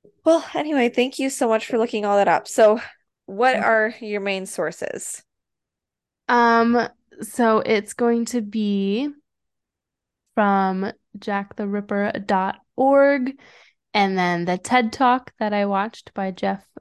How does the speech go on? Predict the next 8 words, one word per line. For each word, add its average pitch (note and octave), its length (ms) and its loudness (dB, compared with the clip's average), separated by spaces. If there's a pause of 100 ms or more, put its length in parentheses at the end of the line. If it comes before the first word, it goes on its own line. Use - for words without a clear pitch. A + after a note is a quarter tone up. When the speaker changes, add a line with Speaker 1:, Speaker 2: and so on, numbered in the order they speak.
(100)
Speaker 2:
Mudgett. G3 680 -6 (440)
His F4+ 260 2
book, - 420 2 (160)
if A#3 140 -4
you're A3 100 0
interested A3 500 -4
in G#3+ 160 -2
it, G#3 220 -6